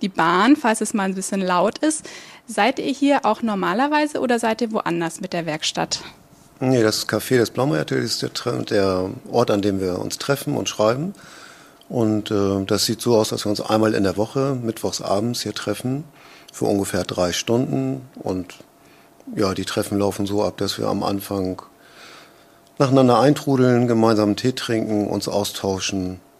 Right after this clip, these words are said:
Speaker 2: was so los ist und über das Thema des Abends dann und, ähm, uns gegenseitig Inspiration zuwerfen und dann jeder für sich schreibt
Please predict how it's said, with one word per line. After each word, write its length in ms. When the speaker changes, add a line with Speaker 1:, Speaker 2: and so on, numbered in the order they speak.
Speaker 2:
was 180
so 140
los 320
ist 220
und 100
über 180
das 280
Thema 420
des 320
Abends 480
dann 400
und, 460
ähm, 380
uns 220
gegenseitig 920
Inspiration 1300
zuwerfen 840
und 260
dann 380
jeder 200
für 120
sich 160
schreibt 600